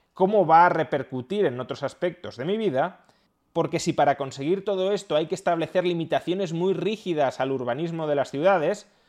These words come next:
por ejemplo, en esta zona de la ciudad no hay un centro de ocio, por tanto, esta parte de esta zona de la ciudad necesariamente tiene que dedicarse al ocio.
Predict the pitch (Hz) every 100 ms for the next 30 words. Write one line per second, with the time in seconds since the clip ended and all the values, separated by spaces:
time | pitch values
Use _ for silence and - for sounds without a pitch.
0 | _ _ _ _ 117 113 156 180 143 98
1 | 101 120 - 143 160 160 160 160 170 160
2 | 175 170 165 170 175 151 160 160 151 160
3 | 151 - 107 98 _ _ - 123 - 180
4 | 185 196 202 202 147 - 160 156 - 185
5 | 185 185 131 117 113 139 - 151 160 156
6 | 160 147 165 196 196 196 208 185 175 165
7 | 202 202 196 196 185 185 160 170 156 160
8 | 151 151 - 156 160 147 135 - 95